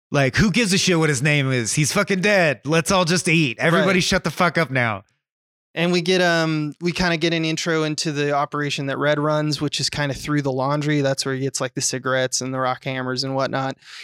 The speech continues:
Speaker 2: And Brooks is the librarian. Uh, and about thirty minutes into the movie, we get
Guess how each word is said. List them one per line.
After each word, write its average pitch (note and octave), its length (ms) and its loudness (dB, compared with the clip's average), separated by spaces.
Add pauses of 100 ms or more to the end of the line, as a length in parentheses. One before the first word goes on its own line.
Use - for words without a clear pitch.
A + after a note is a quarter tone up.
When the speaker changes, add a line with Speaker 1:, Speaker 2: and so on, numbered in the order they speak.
Speaker 2:
And D3 240 0
Brooks D#3+ 320 0
is C#3 100 -2
the D3 80 -2
librarian. D3 880 0 (340)
Uh, D3 280 0
and E3+ 140 0
about E3 280 0
thirty G#3+ 260 2
minutes G3 300 2
into F3+ 160 2
the E3 60 2
movie, E3 320 2
we C#3+ 100 -6
get D3 180 -2